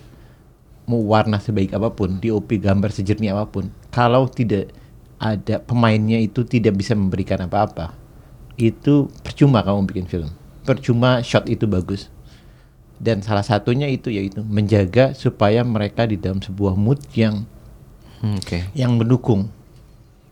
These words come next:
Speaker 1: Itu, itu, itu saya pikir itu pelajaran berharga yang, em,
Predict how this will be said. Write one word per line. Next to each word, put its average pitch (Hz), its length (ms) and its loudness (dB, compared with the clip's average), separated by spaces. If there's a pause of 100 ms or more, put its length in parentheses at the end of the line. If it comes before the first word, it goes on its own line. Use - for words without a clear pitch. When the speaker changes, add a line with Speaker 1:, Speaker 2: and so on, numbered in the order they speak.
Speaker 1:
Itu, 156 340 2 (220)
itu, 156 380 2
itu 143 160 0
saya 143 160 4
pikir 113 200 2
itu 151 100 0
pelajaran 110 360 4
berharga 101 400 0
yang, 117 180 0 (540)
em, 107 340 -2